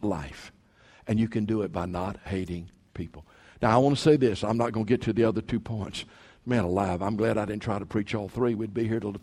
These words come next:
three o'clock, and we gotta be out yonder at three o'clock. But anyway,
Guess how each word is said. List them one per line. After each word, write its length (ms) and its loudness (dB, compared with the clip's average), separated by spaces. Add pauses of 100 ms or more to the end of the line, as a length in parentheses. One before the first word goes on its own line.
three 180 2
o'clock, 320 0
and 80 -6
we 60 -2
gotta 200 0
be 140 2
out 180 0
yonder 200 0
at 80 -12
three 140 0
o'clock. 340 -2 (260)
But 120 10
anyway, 460 12